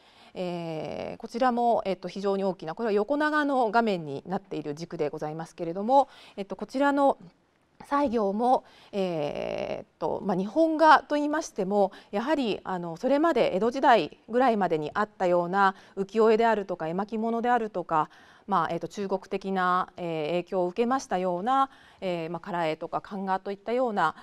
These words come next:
ものに比較しますと、まあ、非常にこう、奥行き感とか、まあ、そういうものが非常に感じられる、えーっと、作品で、えーっと、ございます。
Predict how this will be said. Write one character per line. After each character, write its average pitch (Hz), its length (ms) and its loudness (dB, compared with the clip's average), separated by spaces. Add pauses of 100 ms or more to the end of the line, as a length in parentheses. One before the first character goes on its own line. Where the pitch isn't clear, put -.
(100)
も 208 120 -2
の 285 100 0
に 247 80 -2
比 - 100 -10
較 226 220 -6
し - 100 -10
ま 269 140 -4
す - 140 -16
と、 220 120 -4
ま 214 60 -2
あ、 - 20 -4
非 240 120 -8
常 370 180 4
に 359 100 0
こ 285 200 4
う、 240 160 0
奥 220 220 -2
行 349 60 2
き - 140 -18
感 240 180 2
と 156 120 -4
か、 - 220 2 (180)
ま 226 80 -4
あ、 - 20 -2
そ 277 140 -2
う 277 80 0
い - 20 -2
う 285 80 -2
も 294 140 -2
の 320 80 0
が 254 100 2
非 208 80 -6
常 208 160 -2
に 202 100 -4
感 196 220 -4
じ 185 120 -6
ら 185 120 0
れ 175 100 0
る、 165 200 -4
え 165 60 -8
ー - 20 -10
っ - 20 -16
と、 165 80 -14
作 170 260 -12
品 147 300 -12
で、 156 260 -2
え 160 80 -8
ー - 20 -8
っ - 20 -8
と、 151 100 -14
ご 151 120 -12
ざ 147 100 -8
い 147 60 -10
ま 165 120 -10
す。 - 100 -20